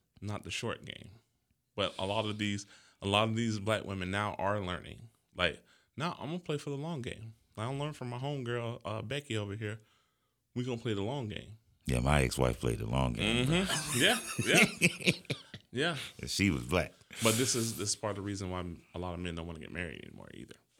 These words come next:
Speaker 2: Yeah, that's true.
Speaker 1: Yeah.
Speaker 2: Yeah, yeah. It's because, bruh, it's like, it's like you want the good things that come with marriage,
Speaker 1: Mm-hmm.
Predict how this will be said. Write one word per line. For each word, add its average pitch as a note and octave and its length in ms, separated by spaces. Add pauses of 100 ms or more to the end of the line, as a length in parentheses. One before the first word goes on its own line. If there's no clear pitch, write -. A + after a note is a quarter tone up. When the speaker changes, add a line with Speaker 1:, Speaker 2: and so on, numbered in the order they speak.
(100)
Speaker 2:
Yeah, C#2 260
that's C2+ 180
true. C#2 280 (260)
Speaker 1:
Yeah. D#2+ 80 (240)
Speaker 2:
Yeah, D#2+ 380
yeah. C#2+ 160
It's E2 280
because, A2+ 480 (760)
bruh, F#2+ 340 (2000)
it's G#2 180
like, E2 300 (1900)
it's - 180
like D2+ 300 (140)
you F#2 200
want F#2 380 (600)
the E2 140
good F2+ 400
things G#2 340
that G#2 140
come G#2+ 180
with G#2 120
marriage, B2 480
Speaker 1:
Mm-hmm. A2 140